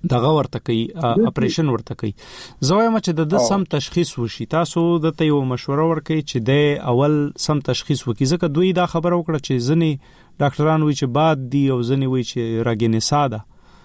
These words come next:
Speaker 1: داسې خو نشي کېدای، که نه،
Speaker 2: اصلاً
Speaker 1: چې مستند ډاکټر یې، هغه پې
Speaker 2: اصلاً
Speaker 1: پوهیږي.
Speaker 2: اصلاً داسې د پامیر صاحب چې دی مستند ډاکټر ته نه ځي.
Speaker 1: مهم.
Speaker 2: او چې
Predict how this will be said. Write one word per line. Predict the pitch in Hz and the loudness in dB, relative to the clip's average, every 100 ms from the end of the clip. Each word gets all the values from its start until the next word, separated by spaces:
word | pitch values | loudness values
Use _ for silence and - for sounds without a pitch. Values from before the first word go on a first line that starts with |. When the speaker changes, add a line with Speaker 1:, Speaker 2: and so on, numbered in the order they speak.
| - - - - - | -20 -20 -20 -16 -2
Speaker 1:
داسې | 139 180 - | 2 2 0
خو | 143 151 | 0 0
نشي | 165 135 | 0 -2
کېدای، | - 117 | 0 2
که | - - | 2 2
نه، | 143 | 0
Speaker 2:
اصلاً | |
Speaker 1:
چې | 202 | 2
مستند | 190 190 - 180 170 160 | 2 0 0 0 0 0
ډاکټر | 160 151 175 | -2 0 0
یې، | 170 156 | 2 2
هغه | 139 | 2
پې | |
Speaker 2:
اصلاً | 190 - | 2 0
Speaker 1:
پوهیږي. | 180 180 180 180 175 165 143 - - - - _ _ - - - - - | 0 2 2 2 0 -4 -10 -20 -20 -20 -20 _ _ -20 -20 -20 -14 0
Speaker 2:
اصلاً | 170 185 185 190 185 | 0 2 2 2 4
داسې | 180 156 | 4 2
د | 160 156 | 2 2
پامیر | 151 143 160 | 2 2 2
صاحب | 139 147 | 2 0
چې | 127 | 0
دی | 131 143 | 2 4
مستند | 143 127 - 127 120 | 4 2 2 2 2
ډاکټر | 113 101 - 92 | 0 -2 -4 -4
ته | 87 | -2
نه | 78 | -2
ځي. | 76 - - _ _ | -6 -12 -20 _ _
Speaker 1:
مهم. | 139 117 - - - - - - - - - - - - - - - - | -2 0 -2 -10 -20 -20 -20 -20 -20 -20 -20 -20 -20 -20 -20 -20 -10 -2
Speaker 2:
او | 120 120 | 2 2
چې | 120 | 2